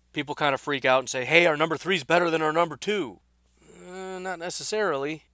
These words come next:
which also goes to show why Aaron Rodgers is so dominant. I mean, he's by far the best quarterback, and he's going up against the best of the best.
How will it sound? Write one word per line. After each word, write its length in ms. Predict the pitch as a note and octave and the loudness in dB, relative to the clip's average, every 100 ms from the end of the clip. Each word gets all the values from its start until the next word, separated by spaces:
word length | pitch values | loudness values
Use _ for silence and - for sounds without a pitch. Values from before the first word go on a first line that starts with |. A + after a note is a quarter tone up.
| _ _ | _ _
which 120 | B2+ | -2
also 240 | C#3+ C3+ | 0 0
goes 200 | B2 A#2+ | -4 -6
to 100 | - | -6
show 180 | - B2 | -8 -6
why 200 | G#2 G#2 | -6 -6
Aaron 220 | G2+ F#2+ | -6 -8
Rodgers 340 | G#2 A2 F#2+ F2 | 0 0 -2 -12
is 100 | F2 | -12
so 160 | - | -12
dominant. 480 | F#2 F2+ F2 E2+ D#2+ | -12 -12 -12 -14 -20
I 40 | F2 | -20
mean, 120 | F#2+ | -18
he's 240 | G#2+ G2+ _ _ _ _ _ | -16 -16 _ _ _ _ _
by 160 | C3+ B2+ | 2 2
far 380 | - C#3 C3+ | 2 4 4
the 100 | A#2+ | 2
best 400 | A2 A#2+ A2+ - - _ _ | 2 2 2 -4 -12 _ _
quarterback, 480 | - C3+ A2 G2+ G2 | -6 -6 -4 -6 -6
and 100 | G#2 | -8
he's 140 | A2 G#2+ | -14 -10
going 200 | A2 G#2 | -8 -8
up 140 | G2+ | -10
against 240 | G#2 G2+ | -10 -10
the 80 | G#2+ | -10
best 280 | G2+ G#2 - | -6 -6 -6
of 60 | G#2 | -14
the 60 | |
best. 420 | G2 G2+ F#2+ - | -8 -6 -8 -14